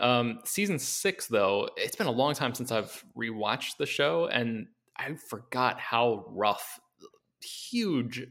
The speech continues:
portions of that sixth season really are.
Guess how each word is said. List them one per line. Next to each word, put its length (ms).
portions 600
of 440
that 240
sixth 560
season 640
really 340
are. 340